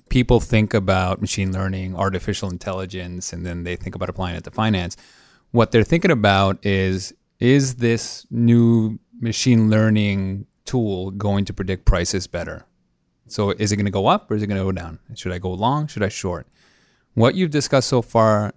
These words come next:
deals with none of that, and yet offers, as Andrew said earlier,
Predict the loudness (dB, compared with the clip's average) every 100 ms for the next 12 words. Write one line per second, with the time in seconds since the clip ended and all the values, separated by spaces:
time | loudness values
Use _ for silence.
0 | _ -6 -4 -4 -6 -6 -2 0 0 -2
1 | -14 -20 _ _ _ _ _ _ _ -4
2 | -2 2 4 4 4 2 _ _ 0 0
3 | 0 0 0 -2 -6 -6 -6 -6 -8 -8
4 | -2 2 2 2 0 -4